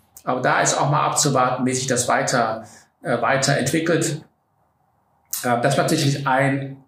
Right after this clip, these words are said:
ein Risikofaktor. Und darum braucht, das sind wir wieder bei unserem ursprünglichen Argument, diese Eurozone eine Rezession.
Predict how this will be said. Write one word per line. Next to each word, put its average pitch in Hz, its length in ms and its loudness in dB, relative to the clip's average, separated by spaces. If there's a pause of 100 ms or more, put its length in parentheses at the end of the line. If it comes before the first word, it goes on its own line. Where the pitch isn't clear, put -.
ein 135 320 2
Risikofaktor. 139 1120 0
Und 117 100 -2
darum 117 380 0
braucht, 131 640 -2
das 117 160 -2
sind 127 100 -4
wir 127 120 0
wieder 113 120 0 (120)
bei 113 180 0
unserem 120 320 0
ursprünglichen 120 380 -4
Argument, 117 440 -2
diese 135 280 0
Eurozone 127 640 0
eine 120 200 0
Rezession. 117 760 -2